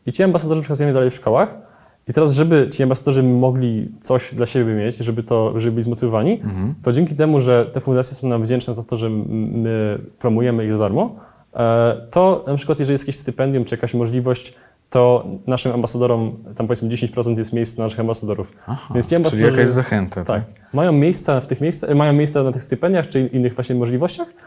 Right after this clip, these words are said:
Speaker 1: i w, w zamian za to przekazują informacje w swoich szkołach.
Speaker 2: Okej, czyli taka powstała siatka, e, która rozprzestrzenia
Speaker 1: Tak.
Speaker 2: te informacje po, po całej Polsce.
Speaker 1: Taki właśnie perypetum mobile troszeczkę, no bo, e,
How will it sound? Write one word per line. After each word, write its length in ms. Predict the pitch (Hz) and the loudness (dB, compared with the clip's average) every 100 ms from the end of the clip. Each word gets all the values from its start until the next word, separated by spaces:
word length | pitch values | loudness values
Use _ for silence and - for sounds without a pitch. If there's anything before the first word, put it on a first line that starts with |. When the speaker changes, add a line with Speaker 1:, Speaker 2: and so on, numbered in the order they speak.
| _ _ - | _ _ -8
Speaker 1:
i 180 | 208 185 | -2 0
w, 40 | |
w 260 | 160 175 139 | 2 0 0
zamian 200 | 156 147 | 0 0
za 60 | |
to 100 | 139 | 0
przekazują 360 | - - 131 135 | -4 -2 0 0
informacje 440 | 120 120 120 120 | -2 -2 -2 -2
w 40 | 110 | -6
swoich 260 | - 117 | -4 -4
szkołach. 280 | 113 - 104 - _ - _ 110 | -4 -6 -8 -12 _ -20 _ -18
Speaker 2:
Okej, 280 | - 95 | -10 -8
czyli 200 | 95 110 | -4 -4
taka 380 | 104 110 113 107 | -2 -2 0 0
powstała 420 | 98 104 - 113 | -2 -8 -2 -2
siatka, 800 | 107 - 113 - - 107 107 107 107 - - - _ - | -2 -4 -6 -4 -2 0 2 0 -6 -16 -20 -20 _ -8
e, 200 | 98 95 | -6 -6
która 300 | - 110 104 | -4 -2 0
rozprzestrzenia 720 | 110 - 120 - - 117 113 107 | 0 -2 -4 -4 -2 2 4 2
Speaker 1:
Tak. 80 | 104 | 0
Speaker 2:
te 100 | 104 | -4
informacje 760 | 98 - 95 98 92 - 95 | -4 -4 -2 -2 -4 -6 -8
po, 380 | 95 98 92 92 92 | -6 -6 -4 -4 -8
po 60 | |
całej 300 | 90 - 87 | -12 -8 -8
Polsce. 500 | 82 85 82 85 - - | -8 -10 -12 -14 -16 -14
Speaker 1:
Taki 160 | - - | -12 -8
właśnie 220 | 135 139 | -6 -4
perypetum 500 | - 139 139 147 147 | 0 0 2 0 2
mobile 280 | 139 143 156 | 2 2 0
troszeczkę, 320 | 147 147 - | 0 -4 0
no 100 | 139 | 0
bo, 400 | 131 135 131 123 127 | 2 4 4 2 0
e, 40 | 123 | 0